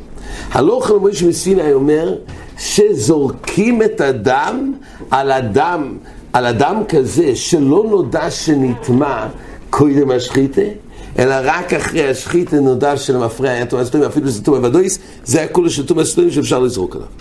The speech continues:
אומרת הגמרא, במה דברים אמורים?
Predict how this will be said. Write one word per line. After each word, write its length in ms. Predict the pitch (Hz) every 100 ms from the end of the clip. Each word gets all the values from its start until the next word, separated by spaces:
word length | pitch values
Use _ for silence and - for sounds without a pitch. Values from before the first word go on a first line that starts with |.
| - - - - - -
אומרת 280 | 104 104
הגמרא, 440 | 107 104 104 117 110 104 101 101 101 98 104 101 113 - - - - - - - - - - - - - - - - - - - - - - - - - - - - - - - - - - - - - - - -
במה 320 | 123 120 117
דברים 380 | 117 110 107 104
אמורים? 1300 | 104 104 123 151 143 139 139 139 139 139 147 135 131